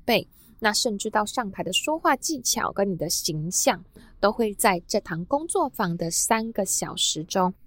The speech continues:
来跟大家分享，还有实战的练习。那机会非常难得，因为哈，现在的实体课程，哈，很快就会立刻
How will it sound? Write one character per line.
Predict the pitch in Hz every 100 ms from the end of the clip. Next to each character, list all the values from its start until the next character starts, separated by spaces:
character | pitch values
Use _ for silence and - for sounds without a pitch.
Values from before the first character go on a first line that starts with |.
| - -
来 | 165
跟 | - 196 196
大 | 202
家 | 170 165 170
分 | - 208
享， | - - - -
还 | -
有 | 170
实 | 175 - 165
战 | - 233 175
的 | 165
练 | 254 349 202
习。 | 175 - 160 202 - - - - - 254 -
那 | 214 185
机 | 196 320
会 | 349
非 | 330
常 | 262
难 | 240 196 247
得， | 185 165 175 - -
因 | 247 247
为 | 254 202
哈， | 175
现 | 208 214
在 | 208
的 | 190 214
实 | -
体 | 214 -
课 | -
程， | - - 170 156
哈， | - 139 - - -
很 | - 196
快 | 202 - 240
就 | 196
会 | 220
立 | 233 220
刻 | - 208